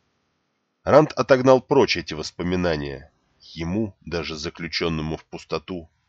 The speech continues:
оно причиняло боль. С этой мощью, с таким громадным количеством силы, он сам себе не может доверять. «Ты не творец», сказала Морейн Ранду, стоящему над тем ребенком.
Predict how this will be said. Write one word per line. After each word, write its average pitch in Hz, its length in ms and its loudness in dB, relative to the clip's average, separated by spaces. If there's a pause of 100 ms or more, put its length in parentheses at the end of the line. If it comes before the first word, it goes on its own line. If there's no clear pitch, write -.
(140)
оно 92 220 -4
причиняло 80 640 -8
боль. 69 320 -14 (1000)
С - 200 -10
этой 123 280 0
мощью, 78 640 -2 (540)
с - 160 -16
таким 101 480 -2
громадным 95 580 2
количеством 90 680 -2
силы, 92 520 -4 (680)
он 76 220 -8
сам 80 340 -2
себе 92 480 -4
не 82 140 -2
может 78 380 -6
доверять. 80 600 -6 (840)
«Ты 110 100 -4
не 101 160 -2
творец», 104 640 -8 (200)
сказала 71 520 -8
Морейн 73 420 -4
Ранду, 82 400 -2
стоящему 80 680 -6
над 76 180 -6 (100)
тем 73 240 -8
ребенком. 73 600 -12